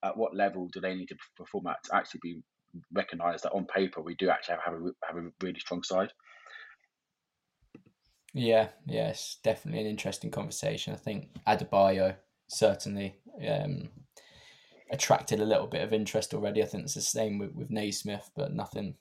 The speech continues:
Speaker 2: nothing too big as of yet. But going on to that defence, uh, we had Burke, Bradley and Naismith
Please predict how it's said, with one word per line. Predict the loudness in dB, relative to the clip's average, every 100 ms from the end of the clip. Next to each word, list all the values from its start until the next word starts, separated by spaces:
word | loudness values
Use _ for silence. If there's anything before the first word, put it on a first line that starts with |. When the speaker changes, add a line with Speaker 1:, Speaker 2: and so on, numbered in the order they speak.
| -8
Speaker 2:
nothing | -8 -8 -10
too | -8 -6 -6
big | -4 -2
as | -2 -2
of | -2 -2
yet. | -2 -2 _
But | -2 -2 -4 _ _ _ 0
going | 4 8 8
on | 6 2 -2 -2
to | 2
that | 2 2
defence, | -2 0 0 0 -4 -4 -4 -6 _ -6
uh, | -4 -2
we |
had | -2 4
Burke, | 8 8 6 2
Bradley | 2 2 0
and | -2
Naismith | -2 -2 -4 -8